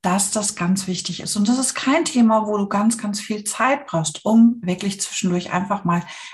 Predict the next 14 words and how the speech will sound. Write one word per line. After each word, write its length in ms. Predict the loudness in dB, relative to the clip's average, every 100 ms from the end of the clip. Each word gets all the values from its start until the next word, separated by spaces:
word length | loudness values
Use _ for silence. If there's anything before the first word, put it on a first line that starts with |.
| -2
Entspannungsübungen 1080 | 0 0 0 2 2 2 -2 -4 2 2 2
zu 200 | 0 0
machen. 600 | 0 -2 -2 -2 -2 -12 _ _ _ _ -20 -18 -18 -20 _ _ _ _ _
Ich 160 | -2 4
möchte 340 | 4 2 -2
jetzt 240 | -4 -4 -2
einfach 360 | -2 -2 -2
mal 120 | 0
auf 200 | -2 -4
eine 200 | -2 -2
Kundin 460 | -2 -2 0 2 0
eingehen, 760 | -2 0 0 0 2 2 2 -2 -20 -10
die 180 | -10 -2
Emma 500 | 0 2 2 -2